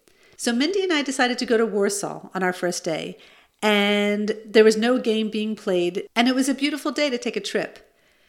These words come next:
So we take a taxi from the place that we're staying, it's like a motel,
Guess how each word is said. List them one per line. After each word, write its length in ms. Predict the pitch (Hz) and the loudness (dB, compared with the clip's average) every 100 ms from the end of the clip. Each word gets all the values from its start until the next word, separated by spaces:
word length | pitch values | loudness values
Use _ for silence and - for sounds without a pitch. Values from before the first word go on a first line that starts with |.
| _ - | _ -6
So 800 | - 254 240 233 240 240 240 - | 0 2 4 4 4 2 0 -4
we 140 | 233 233 | -4 -2
take 300 | - 240 330 | -2 -2 -4
a 80 | |
taxi 640 | 349 240 214 - - 220 220 | -4 -2 -2 -4 -4 -4 -4
from 240 | - 196 | -4 -4
the 100 | 175 | -4
place 420 | - - 233 226 - | -6 -4 -4 -4 -6
that 160 | 202 | -6
we're 100 | 202 | -6
staying, 640 | - - 220 202 151 135 165 | -8 -6 -4 -2 -4 -6 -8
it's 140 | 160 | -8
like 100 | 180 | -6
a 120 | 180 | -4
motel, 720 | 185 180 180 - 165 147 196 | 0 -2 -2 -6 -8 -6 -10